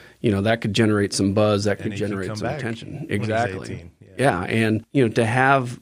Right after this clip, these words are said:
Speaker 1: the United States have a player in badminton, maybe that's what they're looking for, you know,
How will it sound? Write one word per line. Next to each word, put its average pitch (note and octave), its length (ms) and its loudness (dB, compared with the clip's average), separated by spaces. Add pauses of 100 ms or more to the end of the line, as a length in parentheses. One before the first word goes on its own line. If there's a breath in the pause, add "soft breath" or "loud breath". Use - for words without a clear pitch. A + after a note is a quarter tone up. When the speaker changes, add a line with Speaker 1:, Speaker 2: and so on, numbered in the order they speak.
(120)
Speaker 1:
the A2 120 -4
United G#2+ 320 0
States - 640 -6 (140)
have B2 100 2
a G#2 60 2
player G#2+ 260 2
in F2+ 120 0
badminton, B2 720 0 (520 soft breath)
maybe A#2 220 2
that's A#2 200 4
what A2 100 0
they're A2 100 4
looking A2+ 300 2
for, B1+ 280 -2 (140)
you B2+ 140 -4
know, G#2 260 -2